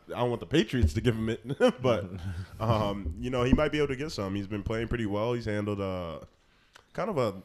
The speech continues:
Speaker 1: one A role.
Speaker 2: He,
Speaker 1: Show,
Speaker 2: he
Speaker 1: showed that
Speaker 2: might
Speaker 1: he
Speaker 2: need
Speaker 1: can be a
Speaker 2: to,
Speaker 1: lead guy.
Speaker 2: yeah, he might need to stay where he at, just 'cause I don't, I don't know too many teams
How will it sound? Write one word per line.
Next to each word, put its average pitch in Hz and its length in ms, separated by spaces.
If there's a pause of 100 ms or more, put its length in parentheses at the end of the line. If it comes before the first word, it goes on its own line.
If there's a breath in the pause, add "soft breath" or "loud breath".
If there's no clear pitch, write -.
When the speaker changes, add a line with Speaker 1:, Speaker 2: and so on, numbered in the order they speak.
(180)
Speaker 1:
one 110 300
A 110 240
role. 120 500
Speaker 2:
He, - 200
Speaker 1:
Show, 117 180
Speaker 2:
he 101 100
Speaker 1:
showed - 140
that 131 60
Speaker 2:
might 135 180
Speaker 1:
he 117 60
Speaker 2:
need 104 180
Speaker 1:
can 95 100
be 107 100
a - 20
Speaker 2:
to, 101 120
Speaker 1:
lead 95 180
guy. - 0
Speaker 2:
yeah, 87 300
he 110 160
might 123 340
need 98 180
to - 60
stay 82 280
where 67 160
he 87 240
at, 78 220 (180)
just 95 260
'cause 92 180
I 98 140
don't, 98 160 (680 soft breath)
I 107 80
don't 120 180
know 113 140
too - 160
many 101 240
teams 98 680